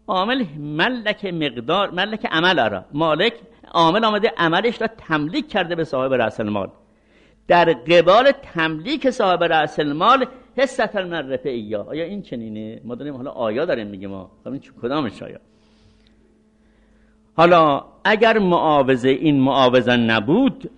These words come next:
ارباح مال، همش مال مالک بود. اگر این معاوضه نبود، این معامله ارباح مال مالک بود. چنانکه اگر مضاربه فاسد درآمد، مضاربه، عقد مضاربه را خواندن، فکر کردن که صحیحه،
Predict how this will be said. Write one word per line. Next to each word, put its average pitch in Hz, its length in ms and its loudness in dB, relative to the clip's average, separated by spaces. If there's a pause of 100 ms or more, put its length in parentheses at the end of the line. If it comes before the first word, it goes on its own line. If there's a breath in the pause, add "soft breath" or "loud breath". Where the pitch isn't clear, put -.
ارباح 131 460 2
مال، 214 160 -6
همش 165 260 -8
مال 233 160 -6
مالک 208 300 -2
بود. 117 220 -14 (160)
اگر 127 120 -4
این 262 240 -2
معاوضه 180 480 0
نبود، 120 340 -4 (300)
این 269 180 -4
معامله 240 320 0
ارباح 139 280 2
مال 170 180 2
مالک 143 260 2
بود. 123 140 -4
چنانکه 131 640 2 (340 soft breath)
اگر 269 280 6
مضاربه 165 380 4
فاسد 135 400 -2
درآمد، 113 480 0 (680 soft breath)
مضاربه، 127 520 4
عقد 139 260 2
مضاربه 117 500 4
را 160 100 4
خواندن، 208 840 0 (420 soft breath)
فکر 233 240 0
کردن 226 340 0
که 220 140 0
صحیحه، 170 560 2